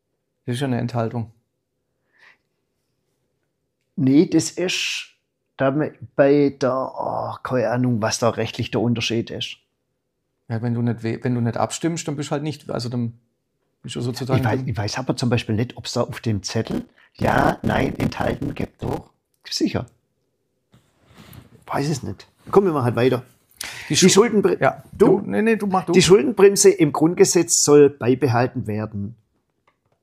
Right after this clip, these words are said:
Speaker 1: Asylsuchende sollen in Deutschland sofort nach ihrer Antragstellung eine Arbeitserlaubnis erhalten.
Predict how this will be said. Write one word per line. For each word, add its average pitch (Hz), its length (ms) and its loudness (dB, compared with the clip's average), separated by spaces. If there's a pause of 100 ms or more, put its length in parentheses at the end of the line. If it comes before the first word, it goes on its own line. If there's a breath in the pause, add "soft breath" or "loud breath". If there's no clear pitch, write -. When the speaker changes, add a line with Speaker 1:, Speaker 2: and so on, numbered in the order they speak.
(1160 loud breath)
Speaker 1:
Asylsuchende 202 760 0
sollen 160 420 -2
in 139 180 -4
Deutschland 156 460 -2
sofort 156 400 -4
nach 170 260 -8
ihrer 143 580 -4
Antragstellung 143 1000 -2
eine 131 320 -4
Arbeitserlaubnis 131 800 -2
erhalten. 110 460 -8